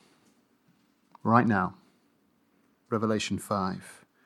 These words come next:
"You are worthy to take the scroll and to open its seals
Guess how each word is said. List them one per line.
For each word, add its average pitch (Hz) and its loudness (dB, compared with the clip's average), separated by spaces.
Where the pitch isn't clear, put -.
"You 151 12
are 196 12
worthy 110 4
to 113 -2
take 143 4
the 127 -2
scroll 113 4
and 113 4
to 107 2
open 127 2
its 123 0
seals 101 -4